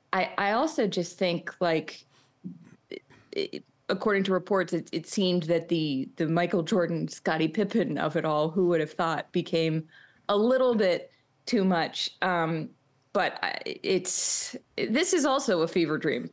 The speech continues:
to be honest. A lot of news has happened recently where I'm like, "This speaks, this speaks directly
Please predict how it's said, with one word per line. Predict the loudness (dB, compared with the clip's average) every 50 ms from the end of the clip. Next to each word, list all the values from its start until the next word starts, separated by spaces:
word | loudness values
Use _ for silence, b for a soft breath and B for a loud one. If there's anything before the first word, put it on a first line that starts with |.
| _
to | -2 0
be | 2 2 2
honest. | 2 2 0 -2 -2 -4 -2 0
A | 2 2
lot | 4 2 2 2
of | 0 2 2
news | 4 4 4 4 4
has | 2 2 2
happened | 0 0 0 0 0 0 0
recently | 0 0 0 0 -2 0 0 0 0
where | 2 2 2
I'm | 2 2 2 2
like, | 2 2 0 -2 -4 -10 B B B B B B B -20 _ _
"This | -8 -2 -2 -2 0 0
speaks, | 2 2 2 2 2 0 -2 -6 -6 -10 -6 _
this | 0 0 0 0
speaks | 0 0 0 0 0 0 0
directly | 0 0 2 0 -2 0 0 2 2 2 0 -2